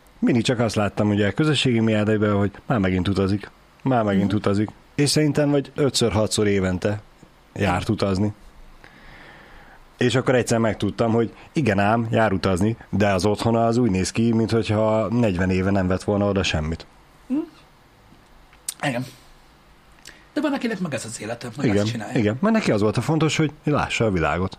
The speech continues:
Speaker 1: Mert hogy nem, nem ugyanoda ment utazni, mindig máshol ment. Neki ez volt a fontos. Nekünk meg, és hát nekem meg azért furcsa, hogy ugye,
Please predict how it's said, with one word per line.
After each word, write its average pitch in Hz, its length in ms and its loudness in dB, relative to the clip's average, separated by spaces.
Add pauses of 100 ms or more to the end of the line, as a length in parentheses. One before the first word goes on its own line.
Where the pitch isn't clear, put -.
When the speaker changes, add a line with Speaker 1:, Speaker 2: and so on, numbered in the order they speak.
(140)
Speaker 1:
Mert 101 200 2
hogy 117 100 2
nem, 120 140 2
nem 113 300 2
ugyanoda 95 380 0
ment 110 220 0
utazni, 185 280 0
mindig 95 200 0
máshol 82 400 -2
ment. 98 220 -4 (380)
Neki 151 240 0
ez 98 120 0
volt 104 200 0
a 110 40 2
fontos. 87 480 -4 (640)
Nekünk 131 420 2
meg, 135 160 2
és 127 140 2
hát 123 80 2
nekem 120 300 2
meg 117 100 2
azért 98 240 2
furcsa, 123 280 0
hogy 117 100 2
ugye, 117 240 2